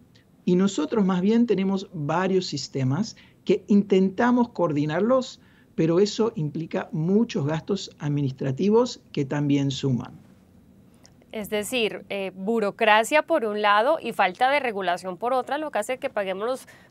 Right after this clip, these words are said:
Speaker 2: medicamentos más caros aquí en los Estados Unidos. Profesor, la última pregunta.
Speaker 1: Sí.
Speaker 2: Esas,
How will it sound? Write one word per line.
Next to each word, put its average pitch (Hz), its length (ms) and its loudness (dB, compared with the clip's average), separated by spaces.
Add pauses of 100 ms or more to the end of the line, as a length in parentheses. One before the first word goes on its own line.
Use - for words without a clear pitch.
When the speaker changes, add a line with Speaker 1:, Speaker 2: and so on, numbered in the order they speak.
Speaker 2:
medicamentos 202 540 -2
más 254 180 -2
caros 247 240 0
aquí 214 200 -6
en 190 80 -2
los 226 100 -4
Estados 220 340 -4
Unidos. 262 260 -4
Profesor, 226 600 -6 (420)
la 277 160 2
última 311 380 0
pregunta. 226 500 -2
Speaker 1:
Sí. - 160 -14 (640)
Speaker 2:
Esas, 359 560 6